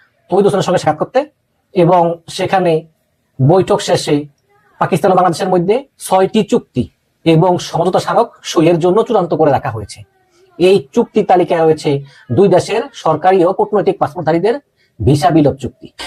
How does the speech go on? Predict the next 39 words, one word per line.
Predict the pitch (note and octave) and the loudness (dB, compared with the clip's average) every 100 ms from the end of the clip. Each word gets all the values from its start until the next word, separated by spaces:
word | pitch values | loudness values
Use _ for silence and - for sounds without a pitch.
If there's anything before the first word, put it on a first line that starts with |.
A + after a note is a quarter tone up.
| - - | -10 0
এবং | A3+ E4 D4+ - | 2 2 0 0
এই | D#4 | 0
হাসিনা | D4 G3 C#4+ | 0 0 0
পালিয়ে | C#4+ C4+ | 2 2
যাওয়ার | G3+ F#3 | 2 2
পরে | E3+ C#3 D#3+ - _ _ - | 0 -2 -2 -10 _ _ -6
পাকিস্তান | G3+ B3 B3+ | -4 -2 0
ও | A#3 | 2
বাংলাদেশের | G3 G3+ G#3 | 2 0 -2
ভিতরে | G3 G3+ | 0 2
কিন্তু | G#3 B3+ C4 - - | 2 0 -2 -4 -2
অনেকগুলো | G3+ A#3+ G#3 A#3 | 0 2 2 2
মন্ত্রীরই | G3 G#3 G#3 G3+ A3 | 4 0 0 2 2
আসা | - F3 | 0 0
যাওয়া | G3+ | 0
হয়েছে | G#4 G4+ | 0 -2
এবং | F#3+ F#3+ | 0 0
সম্পর্কটা | - F3+ E3+ G3+ G3 F#3 | 0 -4 0 0 0 0
একদম | E3+ D#3 F3+ E3+ D#3 _ - | 0 2 2 0 -4 _ -8
একাত্তর | E3+ G3 G#3 | -4 -2 -2
সালের | - F#3 F3 | 0 0 0
পর | E3+ E3+ | 0 -2
থেকে | - D3 | -2 -4
শ্রেষ্ঠ | C#3+ - - | -2 -2 -2
পর্যায়ে | F3 C#3+ G#2+ F2 | -2 -2 -2 -6
আছে, | - - | -8 -4
একদম | A3+ A#3+ | -2 0
শ্রেষ্ঠ | C4 F3+ - | -2 -4 -4
পর্যায়ে | D3 B2+ G2 | -2 -2 -4
আছে। | F#2 - - _ - - - | -8 -14 -20 _ -20 -12 0
এবং | F3 B3 C4 - | 2 4 0 -2
একটা | A#3+ - A#3+ | -8 -4 -2
বিষয় | A3+ B3 | 0 0
কিন্তু | A#3+ A#3 A3+ G3 B3 _ _ _ _ _ - - - | 0 0 2 2 0 _ _ _ _ _ -16 -4 2
মিডিয়া | F3 F#3+ A3 | 2 2 2
তেমনটা | G#3+ G3+ | 0 0
আসেনি, | C#3 F3+ B2+ - _ _ _ _ _ _ - | -2 -2 -4 -6 _ _ _ _ _ _ -12
সেটা | - F#3 A3+ | -6 -2 -2
হচ্ছে | G#3+ F#3 G3 | -2 -2 -4